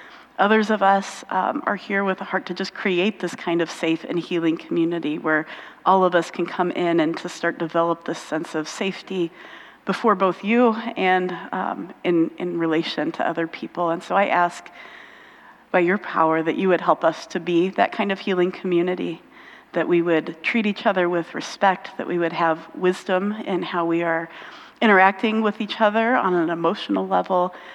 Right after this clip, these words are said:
that we would, um, be able to come into a better understanding of who you are, of your gentleness and of your kindness and of the amount of space that you give us in relationship to you,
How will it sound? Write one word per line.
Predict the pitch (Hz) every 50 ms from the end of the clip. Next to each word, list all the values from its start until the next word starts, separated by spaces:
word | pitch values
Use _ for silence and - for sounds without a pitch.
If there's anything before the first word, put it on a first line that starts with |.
| - - -
that | - 165 -
we | - 185 190
would, | 185 185 175 170 170 165 - -
um, | - 180 170 165 170 160 - 185 - - - - -
be | 202 202
able | 226 226 240
to | 220
come | 214 - - 226 214
into | 208 214 - - 226
a |
better | 180 190 180 190 185
understanding | - 180 185 180 170 - - - 170 180 190 180 175 165
of | 165
who | - - - 190
you | 180 175 196 202
are, | 196 208 247 - 247 262 254 - - - - - - - - - - _ _ -
of | - 185 170 170 160 - - - _
your | - 175 170
gentleness | 165 165 190 190 226 226 - 240 - 202 202 214 214 - - -
and | - - 175
of | 160 160 175
your | 170 160
kindness | - - - - 208 196 202 214 202 190 185 185 185 - - - - - - -
and | 170 170 175 165 160 156 160 156 156 - - - - - - - - - - - -
of | - 165 160 156
the | - 190
amount | 180 175 180 180 180 185 190 -
of | 170 -
space | - - - - - 175 196 220 220 - -
that | - - -
you | 208 220
give | 208 226 220 208
us | 233 233 247 240 - - -
in | - 196 185 180
relationship | 175 170 165 165 175 202 - - 220 208 190 - - 202 180 - - - -
to | - - - 233 220
you, | 220 214 208 208 208 202 202 196 196